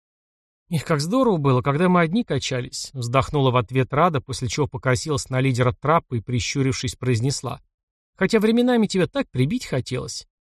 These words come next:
после чего поднялась и двинулась в сторону казармы.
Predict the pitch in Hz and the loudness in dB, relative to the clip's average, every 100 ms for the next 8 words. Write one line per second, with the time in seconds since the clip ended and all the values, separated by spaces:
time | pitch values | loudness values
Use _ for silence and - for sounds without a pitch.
0 | _ _ 151 147 131 151 127 135 120 127 | _ _ -4 -2 -2 -2 0 0 2 4
1 | 170 - 135 117 123 131 - - 120 113 | 2 0 -2 2 2 2 -2 -2 -2 -2
2 | - 151 120 110 139 | 0 0 0 -4 -6